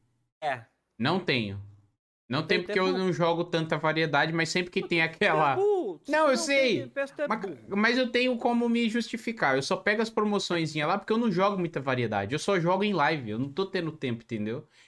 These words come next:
Speaker 2: Então, se
Speaker 1: Tudo
Speaker 2: eu
Speaker 1: bem, cara. É que, é que o Game Pass é, é quarenta reais e você tem uma Netflix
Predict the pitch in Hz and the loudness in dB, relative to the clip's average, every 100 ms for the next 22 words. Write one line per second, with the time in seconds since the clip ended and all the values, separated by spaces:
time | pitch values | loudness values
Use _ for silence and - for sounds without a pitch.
0 | - 131 127 175 208 - 214 214 202 277 | -8 -6 -2 0 0 0 0 2 2 0
1 | 254 - 196 185 196 196 240 214 208 214 | -4 -6 -2 -2 -4 -6 -4 -2 -2 -4
2 | 233 226 233 196 190 196 190 180 - 180 | -6 -4 -4 -4 0 0 0 -6 -4 -2
3 | - 180 214 254 233 196 175 190 214 - | 2 2 2 0 0 4 4 2 0 -10
4 | - 214 208 208 220 - 214 214 202 202 | -8 -6 -4 -4 -6 0 0 2 -2 0
5 | 208 226 - - 226 220 - - - | 2 0 -2 -8 -8 -8 -10 -10 -12